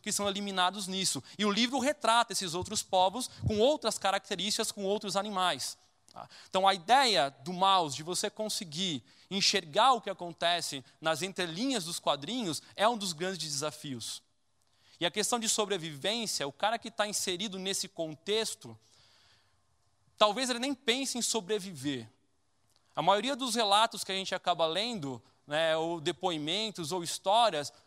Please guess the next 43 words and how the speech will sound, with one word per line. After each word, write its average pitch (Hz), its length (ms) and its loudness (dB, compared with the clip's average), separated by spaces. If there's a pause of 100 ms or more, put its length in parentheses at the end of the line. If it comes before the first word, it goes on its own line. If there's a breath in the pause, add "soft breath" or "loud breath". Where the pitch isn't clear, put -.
os 165 120 -4
caras, 214 220 2
na 240 100 0
verdade, 214 560 2
eles 262 120 -6
estão 233 260 0
a 202 60 2
fim 226 180 -8
de 220 80 -2
morrer 240 300 4
logo, 180 400 4
eles 131 120 -4
querem 190 240 0
abreviar 226 640 2
o 226 60 0
sofrimento. 139 680 -8 (480 soft breath)
Eles 170 160 -2
não 196 120 0
querem 247 260 2
ter 247 100 -2
uma 226 160 4
sobrevida, 170 840 -4
eles 156 180 -4
querem 220 220 -2
simplesmente 247 760 -6
que - 60 -6
aquilo 240 240 -2
acabe. 185 640 0 (1080 loud breath)
E 233 80 2
aí 285 160 2
que 302 140 -4
vem 254 400 -4 (360)
um 254 140 -4
detalhe 247 560 2 (340)
que - 80 -10
eu 220 80 2
acho 240 260 2
que 220 100 -4
é - 20 -2
extremamente 254 540 -2
importante 254 720 -2
no 190 80 -6
Maus. 147 520 -2